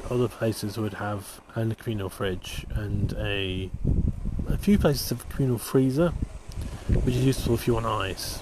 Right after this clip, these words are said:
but not so great if you want, you know, just to keep something cold. Like, the, I had venison burgers last night. I actually did manage to find some,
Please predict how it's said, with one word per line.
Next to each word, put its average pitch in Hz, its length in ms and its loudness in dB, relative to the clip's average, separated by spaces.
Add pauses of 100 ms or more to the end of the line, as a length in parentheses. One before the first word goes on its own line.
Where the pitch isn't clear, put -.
but 117 140 -2
not 127 200 0
so - 140 -4
great 104 380 0
if - 160 -8
you 107 100 -4
want, 104 200 -4 (220)
you 113 80 -4
know, 101 60 -4
just - 200 -8
to - 60 -12
keep 104 220 -6 (1200)
something 143 260 2
cold. 143 380 4
Like, 117 200 4 (140)
the, 143 160 6
I 147 120 2
had 143 140 6
venison 123 840 2
burgers 117 440 4
last 104 220 2
night. 104 220 0
I 117 100 0
actually 117 280 0
did 113 220 0
manage 110 260 2
to 113 80 -4
find 120 220 4
some, 104 240 0